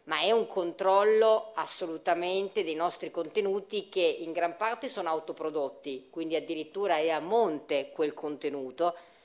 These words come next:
e quando vengono acquistati c'è anche lì un controllo rispetto ai messaggi che vengono rilasciati. C'è una grande attenzione rispetto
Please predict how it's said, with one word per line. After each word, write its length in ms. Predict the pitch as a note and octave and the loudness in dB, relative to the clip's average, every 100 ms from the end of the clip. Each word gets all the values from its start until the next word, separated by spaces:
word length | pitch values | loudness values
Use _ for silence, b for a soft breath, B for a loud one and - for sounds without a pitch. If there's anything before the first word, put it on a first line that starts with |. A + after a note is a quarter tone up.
| B B | B B
e 140 | - F#3 | -8 2
quando 320 | A#3 G#3+ G3+ | 4 4 4
vengono 360 | G#3 G#3 F#3 F#3 | 2 2 2 0
acquistati 800 | - C4+ - - D3 D#3+ A3 G#3+ | -2 -6 -2 4 4 2 -4 -10
c'è 400 | - F#3+ F#3+ F#3+ | -4 0 0 0
anche 320 | D#3+ D3 F#3+ | -4 -4 -4
lì 160 | G3+ E3+ | 0 0
un 180 | F#3 D#3+ | 0 -2
controllo 840 | - G#3+ G#3 G3+ E3+ D#3+ F3 F#3+ | -2 -2 -2 2 4 4 2 2
rispetto 460 | F#3+ F3+ - D#3+ F3 | 0 -2 -4 -4 -4
ai 80 | E3 | -4
messaggi 640 | F3+ - D3+ D#3+ D#3 D#3 | -6 -2 -2 -2 -8 -10
che 460 | - D3+ D#3+ E3+ C#3+ | -2 2 2 0 -4
vengono 640 | C#3+ C#3+ D#3 E3+ E3 D#3+ | -4 -4 -4 -2 -2 -4
rilasciati. 960 | D#3+ C#3+ C#3 - - B2+ B2 - G#3 A#3 B B B B B _ | -6 -6 -6 -6 -6 -4 -4 -4 -6 -6 B B B B B _
C'è 260 | - C4+ | 0 4
una 180 | A3+ F3+ | 6 4
grande 400 | E3 G3 G#3+ F#3 | 2 4 4 2
attenzione 800 | E3+ - F3+ F3+ C4+ C#4 G#3+ D#3+ | -2 -2 -6 -6 2 4 6 4
rispetto 1120 | D3+ D#3 - G3+ F#3+ - - - D#3+ C#3 - | 0 -4 -4 4 4 4 -4 -4 0 0 -4